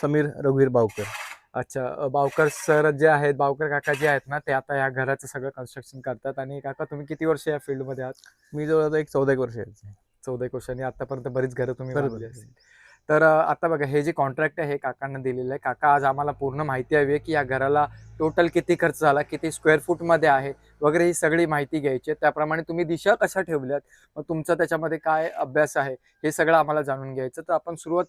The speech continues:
Speaker 2: करूया की, अ, पहिल्या दिशेपासून, की तुम्ही हे जे घर बांधताना दिशा कशा निवडल्या आहेत?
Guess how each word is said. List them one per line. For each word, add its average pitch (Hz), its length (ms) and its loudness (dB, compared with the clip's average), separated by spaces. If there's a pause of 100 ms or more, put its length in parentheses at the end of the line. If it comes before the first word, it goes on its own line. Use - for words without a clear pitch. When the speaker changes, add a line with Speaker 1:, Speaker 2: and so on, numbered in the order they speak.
Speaker 2:
करूया 185 300 0
की, 196 160 -8 (320)
अ, 165 300 6
पहिल्या 170 320 4
दिशेपासून, 165 600 0
की 185 440 -4
तुम्ही 175 300 -8
हे 160 140 -2
जे 165 140 2
घर 156 180 2
बांधताना 156 420 -2
दिशा 147 280 -8
कशा 151 240 -10
निवडल्या 123 420 -10
आहेत? 104 140 -20